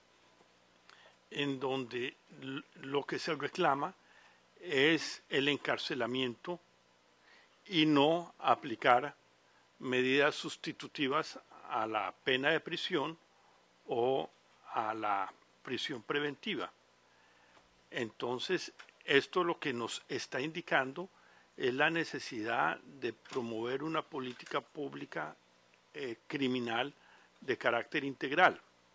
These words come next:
Eh, mm, y esa política pública integral es lo que yo echaría de menos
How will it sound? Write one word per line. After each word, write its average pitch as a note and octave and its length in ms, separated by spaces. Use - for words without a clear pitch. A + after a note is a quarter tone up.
Eh, C3+ 300
mm, A#2 340
y D#3+ 400
esa B2+ 340
política C3+ 560
pública D3 760
integral B2+ 760
es C3+ 180
lo C#3+ 220
que C#3+ 180
yo C3+ 460
echaría B2+ 640
de D3+ 100
menos C#3 540